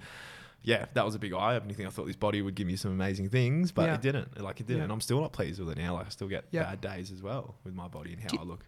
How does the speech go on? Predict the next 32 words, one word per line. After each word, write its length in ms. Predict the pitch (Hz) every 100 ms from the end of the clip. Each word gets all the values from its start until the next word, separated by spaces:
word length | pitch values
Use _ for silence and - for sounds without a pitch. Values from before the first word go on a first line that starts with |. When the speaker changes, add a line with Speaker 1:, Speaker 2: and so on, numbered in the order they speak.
| -
Speaker 2:
Is 100 | 156
that 140 | 175
in, 80 | 147
like, 180 | 120 127
a, 260 | 113 110
an 120 | 120
overhang 420 | 117 123 120 156 214
from, 460 | - 113 107 123 127 - - _ -
Speaker 1:
Yeah. 140 | 139
Speaker 2:
from 80 | 127
when 140 | 117
you 80 | 120
were 80 | 120
a 40 |
kid? 220 | 120 165
Speaker 1:
For 60 | 214
Speaker 2:
Like, 140 | 127
Speaker 1:
sure. 60 | 120
Speaker 2:
it's 120 | 123
like 140 | 123 120
Speaker 1:
For 100 | 107
sure. 240 | 92 69 - - -
Speaker 2:
Yeah, 220 | 214 -
I 100 | -
feel 100 | 170
the 80 | 160
same. 220 | 165 151 131
Speaker 1:
Yeah, 280 | 135 107 101 - -
for 80 | 110
sure. 240 | 104 120
Speaker 2:
Do 100 | -
you, 540 | 226 220 214 208 196